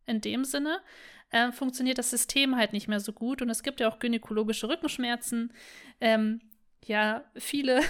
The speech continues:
<laughs> Frauen können da wahrscheinlich auch ein, ein Lied von singen, dass es halt gynäkologische Rückenschmerzen gibt, die sich vor allen Dingen auch in der Regel oft einstellt, dass man dann genau in der Lendenwirbelsäule einfach Beschwerden hat,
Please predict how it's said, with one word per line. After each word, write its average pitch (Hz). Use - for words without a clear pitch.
<laughs> -
Frauen 233
können 226
da 220
wahrscheinlich 214
auch 214
ein, 214
ein 214
Lied 277
von 247
singen, 233
dass 208
es 214
halt 202
gynäkologische 220
Rückenschmerzen 226
gibt, 220
die 220
sich 214
vor -
allen 190
Dingen 208
auch -
in 208
der 202
Regel 240
oft 226
einstellt, 220
dass 214
man 214
dann 214
genau 220
in 233
der 208
Lendenwirbelsäule 214
einfach -
Beschwerden 226
hat, 247